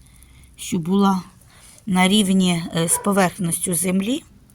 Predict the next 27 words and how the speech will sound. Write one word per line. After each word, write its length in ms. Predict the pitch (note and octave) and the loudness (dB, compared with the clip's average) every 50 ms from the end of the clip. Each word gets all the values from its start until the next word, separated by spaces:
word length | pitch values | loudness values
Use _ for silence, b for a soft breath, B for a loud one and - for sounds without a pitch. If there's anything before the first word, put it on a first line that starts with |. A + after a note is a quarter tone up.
| B B B B B B B B - | B B B B B B B B -8
Ось 140 | E3+ - - | -4 -2 -2
о, 80 | F#3+ | -2
приготувала. 920 | E3 - G3 F#3+ F3+ G3 F#3+ - G3+ E3+ F3+ E3 D#3+ D#3+ D#3+ D#3+ D#3 D#3 - - B B B B B B B | 0 0 0 0 0 0 0 0 0 0 0 0 0 0 0 -2 -4 -6 -8 -14 B B B B B B B
Ну, 80 | C#4+ C4 | 2 4
щас 200 | - C4+ A3+ F#3+ | 4 4 2 2
буду 240 | - G3+ F#3 G3+ | 2 0 0 0
підсипати, 600 | - - G3 - - A3+ - - A#3 A#3 A3+ G#3+ | 0 -2 -2 0 0 2 2 4 2 2 4 2
бо, 180 | F#3+ F3+ G#3 G#3+ | 2 4 4 2
ну, 180 | C4+ C#4+ - F4 | 2 2 4 6
невдобно, 560 | C#4+ A#3+ A3 F#3+ F3 A3 G#3 F#3 F3+ G3 F#3 | 6 6 6 6 6 4 4 4 4 2 4
я 180 | F3+ F#3 F3+ | 4 6 6
одна. 420 | F3+ F#3 F3 F3 A3 A#3 B3 C#4 C#4+ - B B B B B B B B | 6 6 6 4 4 4 4 2 -2 -4 B B B B B B B B
І, 180 | - F#3 F#3 G3+ | 2 4 6 6
і 220 | G#3+ G3+ G#3+ G#3 | 6 6 6 4
знімаю 720 | G3 F3 F#3 G3 G#3 G#3+ B3 C#4 D#4 D#4 C4+ B3+ B3 B3+ | 4 4 4 6 6 8 8 6 6 6 6 6 6 4
одною 360 | C4+ A#3+ A3+ G#3 A#3 A#3+ A#3 A3 | 4 4 4 6 6 8 8 6
рукою, 460 | A3+ A3 - - A3 A3+ G#3+ G#3 G3+ B B B B B B B | 4 2 0 2 4 4 4 4 0 B B B B B B B
і, 120 | - A#3 | -2 0
получається, 640 | G#3+ - A3 G#3+ G#3+ G#3 - G#3 G3 G3 G3 - G3+ | 2 4 4 4 6 6 4 4 4 2 2 2 2
надо, 380 | F#3+ F#3 F3+ F3 F#3 F3+ F3 G#3 | 2 2 2 4 4 4 4 4
ну, 180 | B3+ E4 E4 | 4 4 6
насипати 540 | D4 A#3 G3 F3+ - - G3+ - - G3 F#3+ | 6 6 6 4 2 0 0 2 2 2 2
землі, 580 | E3+ - G#3 G3+ G#3 G#3 A3+ B3+ C#4+ C#4 C#4 C#4 B B B B B B B - | 2 2 4 4 4 4 2 2 2 2 2 0 B B B B B B B 2
ну, 100 | C4 A#3+ | 4 4
приготовленої. 1120 | - A#3+ A3 F#3+ G3+ G3+ - G#3 F#3+ F3+ F#3 F#3 F#3+ F#3 F3+ F3+ F3 F3 E3+ E3+ F3+ F3+ - B B B B B B B | 6 6 4 4 4 4 4 4 4 4 2 2 2 2 2 2 0 0 0 -2 -2 -4 -8 B B B B B B B
То 120 | - A3+ | 2 4
я, 240 | A3+ A#3 A#3 A3 G#3 | 6 6 6 4 4